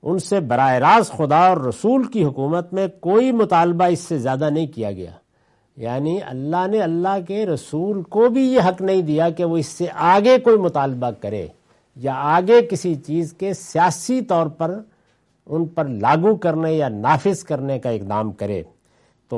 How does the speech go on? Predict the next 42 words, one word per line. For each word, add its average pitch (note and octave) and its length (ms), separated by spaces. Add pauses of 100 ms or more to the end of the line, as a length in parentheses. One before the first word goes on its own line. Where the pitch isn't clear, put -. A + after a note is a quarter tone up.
(120)
بعد G#3+ 420
کے G#3+ 120
لوگوں D3+ 360
سے - 240
بدرجہ C3 480 (100)
اولا G3+ 260
نہیں C4 220
کیا B3 220
جا A#3 180
سکتا، - 320 (180)
یعنی D3+ 220
بعد E3+ 220 (100)
میں B3+ 100
کس A#3 220
کا G3+ 120
یہ F#3 160
حق C3+ 220
ہے C3+ 60
اور C3+ 140
کس C#3+ 260
کا F3+ 120
مقام C3+ 440
ہے، G#2+ 180 (640)
بس C#3+ 360
اس D3+ 140
سے - 200
آگے D#3 340
کوئی C4 220
بھی A#3 120
نہیں F3+ 160
اب A#2 140
بڑھ A#2 160
سکتا، A2 440 (160)
کیونکہ C3 280
اللہ A#2+ 320
تعالیٰ D3+ 320
نے F3+ 160
اس - 160
پر D#3+ 100
اپنی E3 320 (200)
مہر C#3+ 440
لگا F2 280